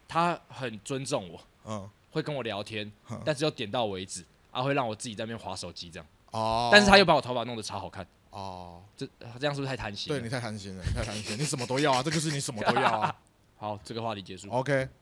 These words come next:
Speaker 1: 我，我现在就是回去看我们的，我的笔记，有一个我们那时候好像是有提到，然后我特别记下来的。我们现在都觉得喜欢喝水这件事情很重要。
Speaker 2: 哦，你不能这样子讲而已，你不能这样子讲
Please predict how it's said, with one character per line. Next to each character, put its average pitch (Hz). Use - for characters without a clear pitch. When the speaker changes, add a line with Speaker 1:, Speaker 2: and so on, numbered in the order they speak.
Speaker 1:
我， 135
我 156
现 220
在 220
就 202
是 196
回 131
去 165
看 156
我 110
们 98
的， 107
我 120
的 120
笔 107
记， 113
有 123
一 151
个 151
我 113
们 113
那 143
时 135
候 131
好 110
像 117
是 123
有 107
提 98
到， 101
然 98
后 104
我 95
特 110
别 95
记 -
下 95
来 78
的。 -
我 120
们 123
现 170
在 160
都 147
觉 101
得 90
喜 120
欢 127
喝 131
水 110
这 107
件 113
事 107
情 92
很 85
重 87
要。 87
Speaker 2:
哦， 185
你 151
不 185
能 185
这 196
样 196
子 160
讲 110
而 104
已， -
你 107
不 180
能 135
这 139
样 139
子 123
讲 104